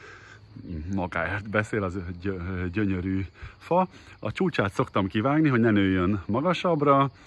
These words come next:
ö, és akkor marad ez a kicsit oldalra, ö, terjedő habitusa. Őt is nagyon-nagyon ajánlom, imádja a napot, a meleget, de a mínusz tízet, húszat, harmincat is simán bírja.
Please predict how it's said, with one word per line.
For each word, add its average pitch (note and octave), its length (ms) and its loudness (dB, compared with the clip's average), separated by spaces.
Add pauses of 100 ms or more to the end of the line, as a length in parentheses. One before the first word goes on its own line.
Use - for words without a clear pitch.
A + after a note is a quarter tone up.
(240)
ö, G#2+ 360 -2
és G#2 100 -2
akkor F2+ 220 -4
marad F#2 220 0
ez E2 80 -8
a E2 40 -6
kicsit - 320 -10
oldalra, F2+ 760 0 (280)
ö, F#2+ 220 -8
terjedő F2 680 -4 (880)
habitusa. A#2+ 580 0
Őt G#2+ 200 0
is G2 120 -4
nagyon-nagyon F#2 540 0
ajánlom, A2 360 2
imádja F2 500 0
a F2 40 0
napot, A#2 360 -2
a F2+ 60 -2
meleget, A2 520 0
de G2+ 80 0
a F2+ 60 4
mínusz F#2+ 360 0
tízet, G#2+ 340 0
húszat, - 320 -6
harmincat B2+ 540 0
is A2 100 -6
simán G2 380 0
bírja. G2 400 2